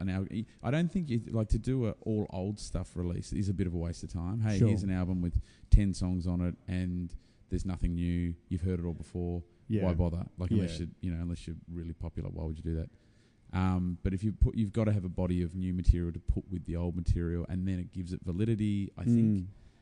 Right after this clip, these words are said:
Speaker 1: And then, you know, if you're gonna pay fifteen bucks or whatever for an album, you're gonna pay ten for, for an E P. Well, hey, you get all the old stuff as well. It's all been remixed. Not all. There's been a few songs remixed.
Speaker 2: Sure.
Speaker 1: And the whole thing's been remastered,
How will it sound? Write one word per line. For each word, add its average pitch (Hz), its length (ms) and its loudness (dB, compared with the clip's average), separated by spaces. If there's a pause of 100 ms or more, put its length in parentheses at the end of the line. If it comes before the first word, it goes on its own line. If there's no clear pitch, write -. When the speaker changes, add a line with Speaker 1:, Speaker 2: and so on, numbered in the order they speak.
Speaker 1:
And 98 180 0
then, 98 140 2
you 101 80 0
know, 90 80 0
if 90 100 -4
you're 107 80 -2
gonna 101 140 0
pay 85 320 2
fifteen 82 420 -8
bucks 85 260 -8
or 85 40 -6
whatever 82 160 -4
for 82 100 -8
an 82 80 -2
album, 85 240 -2
you're 87 80 -4
gonna 85 140 -4
pay 85 200 -6
ten 85 440 -6
for, 80 240 -8
for - 180 -10
an 85 80 -4
E 85 100 -4
P. 87 260 -4
Well, 85 280 -6 (720)
hey, 90 200 -4
you 85 160 -4
get 90 140 -4
all 87 40 -2
the 85 120 -2
old 82 180 -2
stuff 85 260 -4
as 82 120 -6
well. 87 160 -2
It's 107 120 -2
all 131 120 -2
been 95 160 0
remixed. 87 420 -4
Not 107 240 0
all. 90 340 -4 (160)
There's 95 140 0
been 92 140 -2
a 87 40 -4 (120)
few 98 100 2
songs 85 320 0
remixed. 85 640 -4
Speaker 2:
Sure. 101 340 2
Speaker 1:
And 90 80 0
the 87 60 2
whole 85 180 0
thing's 82 220 -2
been 80 160 -2
remastered, 80 640 -4